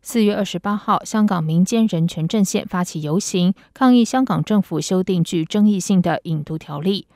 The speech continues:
该修订草案容许香港引渡犯人到中国及台湾。民众担心草案落实后，中国将会大量申请引渡，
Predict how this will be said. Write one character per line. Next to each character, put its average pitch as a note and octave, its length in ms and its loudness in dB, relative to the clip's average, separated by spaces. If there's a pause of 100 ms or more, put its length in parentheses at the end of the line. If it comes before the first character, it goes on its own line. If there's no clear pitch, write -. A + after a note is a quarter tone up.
(220)
该 B3+ 160 2
修 C4+ 160 2
订 G#3+ 220 6
草 - 140 -4
案 G3 200 2
容 F3 200 4
许 D#3 220 -4
香 G3+ 220 2
港 E3+ 280 2
引 D#3 160 -6
渡 E3+ 160 -4
犯 A#3+ 240 2
人 D#3+ 220 2
到 D#3+ 200 2
中 G#3+ 220 2
国 D#3 180 -2
及 C#3+ 160 -12
台 - 240 -16
湾。 G#3 200 -2 (340)
民 G3 140 4
众 G#3+ 160 6
担 G#3+ 140 2
心 G#3+ 180 2
草 - 160 -4
案 F3+ 200 2
落 G#3+ 180 0
实 D#3+ 180 -4
后， G#3 300 -2
中 A3 200 2
国 D#3 180 -2
将 F3+ 200 -4
会 F3+ 140 -4
大 A3 220 -2
量 F3 200 -2
申 A3+ 220 0
请 E3+ 260 2
引 - 220 -10
渡， G#3+ 240 2